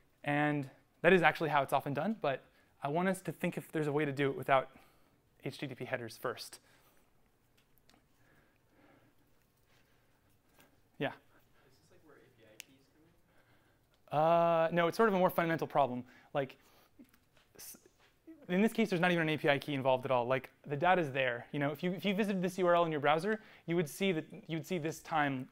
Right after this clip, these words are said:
Speaker 1: get shown to you, right? So, um, the issue is site A can't initiate that request and get the,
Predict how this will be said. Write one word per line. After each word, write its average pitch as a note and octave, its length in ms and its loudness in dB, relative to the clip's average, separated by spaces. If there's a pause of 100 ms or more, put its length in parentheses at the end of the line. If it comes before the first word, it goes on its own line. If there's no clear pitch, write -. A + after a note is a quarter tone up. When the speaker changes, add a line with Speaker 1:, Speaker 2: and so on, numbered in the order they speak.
Speaker 1:
get D3 220 -4
shown C#3 260 -2
to C3 120 -10
you, A#2+ 100 -10
right? C3 260 -2 (460)
So, E3 480 2 (460)
um, C#3+ 360 -4 (120)
the G#3+ 100 -2
issue A3+ 240 2
is E3+ 160 0
site F3+ 340 -2
A E3+ 140 -2
can't E3 320 -4
initiate D3+ 400 -4
that C#3 320 -2 (340)
request D3 540 -6
and C#3 100 -6
get C3 200 -4
the, C3 120 -6